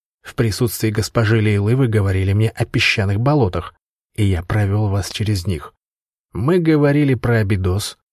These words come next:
и вот мы в Абидосе. О пещере я слышу впервые". Мал дал знак остановиться. "Морквард, расскажи, что тебе известно о похищении Маргариты.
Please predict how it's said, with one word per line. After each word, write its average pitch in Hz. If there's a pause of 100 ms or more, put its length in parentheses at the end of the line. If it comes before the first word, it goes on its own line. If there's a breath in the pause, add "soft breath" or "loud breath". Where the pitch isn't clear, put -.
(340)
и 107
вот 87
мы 104
в 104
Абидосе. 120 (560)
О -
пещере 160
я 113
слышу -
впервые". 87 (560)
Мал 127
дал 135
знак 120
остановиться. 113 (1000)
"Морквард, 87 (560)
расскажи, 95
что -
тебе 98
известно 98
о 95
похищении 104
Маргариты. 107